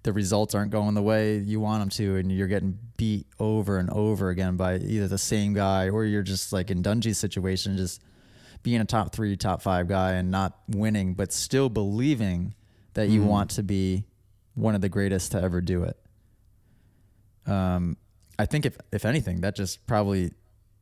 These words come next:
Speaker 1: supports my point of these guys have something from that young age to where they believe it no matter what.
Speaker 2: Yeah. Yeah,
Speaker 1: To,
Speaker 2: no,
Speaker 1: to, I don't know.
Speaker 2: hundred percent.
Speaker 1: I,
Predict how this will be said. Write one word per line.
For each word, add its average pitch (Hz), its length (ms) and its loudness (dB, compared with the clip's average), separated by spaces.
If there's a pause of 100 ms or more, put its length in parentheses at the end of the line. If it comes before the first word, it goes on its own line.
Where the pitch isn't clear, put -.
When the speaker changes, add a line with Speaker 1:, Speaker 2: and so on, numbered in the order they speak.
Speaker 1:
supports - 600 0
my 92 180 0
point 101 500 -2
of 87 180 -2
these 104 220 0
guys 107 500 0 (1000)
have 131 380 0
something 117 600 -2
from 104 200 -2
that 98 200 0
young 113 360 2
age 104 360 2
to 104 100 -2
where 95 140 2
they 98 140 2
believe 110 420 0
it 131 100 0
no 113 140 0
matter 98 220 2
what. 92 380 -2 (680)
Speaker 2:
Yeah. 98 200 -4 (1120)
Yeah, 113 200 2
Speaker 1:
To, - 60 2
Speaker 2:
no, 117 140 2
Speaker 1:
to, 147 160 4
I 123 160 2
don't 190 100 2
know. 196 80 2
Speaker 2:
hundred 175 240 2
percent. - 20 -8
Speaker 1:
I, - 340 -4